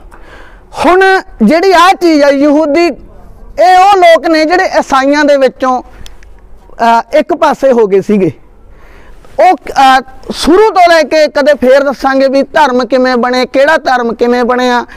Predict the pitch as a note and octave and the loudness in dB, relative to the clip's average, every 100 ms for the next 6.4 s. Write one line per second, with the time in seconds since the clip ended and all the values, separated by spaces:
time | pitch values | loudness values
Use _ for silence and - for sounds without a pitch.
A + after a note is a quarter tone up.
0 | - - - C#4+ D#4+ E4 D4+ C4+ A#3+ A#3 | -20 -12 0 2 2 0 -2 -2 -4 -2
1 | B3+ B3+ A3+ A#3+ A#3+ B3 A#3+ A#3+ A#3+ - | -2 -2 0 0 -2 -2 -2 0 0 -2
2 | - - - E4+ D#4 D#4 D4+ D4 C4 D#4+ | -14 -20 -2 0 2 2 0 0 2 0
3 | - - D#4+ E4+ F4+ - - - C#4+ D4 | 0 -4 -2 -2 -4 -6 -16 -2 -2 0
4 | F4+ F4+ E4+ D#4 D#4 C#4 - - - - | -2 -2 0 2 2 -2 -10 -20 -20 -2
5 | C#4+ C4 D#4+ F#4+ E4+ D#4+ C#4+ C4+ C4+ D4 | -2 0 0 0 0 -2 -2 -2 0 0
6 | D#4+ C#4 C4 | 0 -2 -6